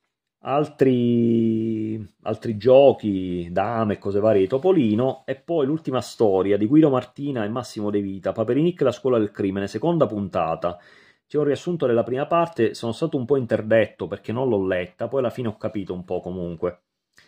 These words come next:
In sostanza Paperone trova una mappa che ha dei codici che poi è da, da interpretare, appartenuta a un criminale morto,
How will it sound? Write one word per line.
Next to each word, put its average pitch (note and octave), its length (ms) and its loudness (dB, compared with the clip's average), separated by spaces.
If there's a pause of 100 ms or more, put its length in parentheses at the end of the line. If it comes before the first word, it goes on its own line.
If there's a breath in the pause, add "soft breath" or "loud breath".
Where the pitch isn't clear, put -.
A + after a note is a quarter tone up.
(360 soft breath)
In A#2 60 -8
sostanza D3+ 360 -2
Paperone D3 480 2
trova G#2 500 2
una A#2 300 -6
mappa C3+ 560 -6
che G#2+ 100 -2
ha G2+ 460 -2
dei G#2+ 160 -2
codici F#2+ 560 0
che G2+ 100 -4
poi A2 320 -2
è F#2+ 180 -2
da, F#2 540 -4
da F#2 80 -8
interpretare, F#2+ 720 -6
appartenuta B2 560 -4
a A2 40 4
un G#2+ 100 -2
criminale A#2 480 0
morto, G#2+ 800 -4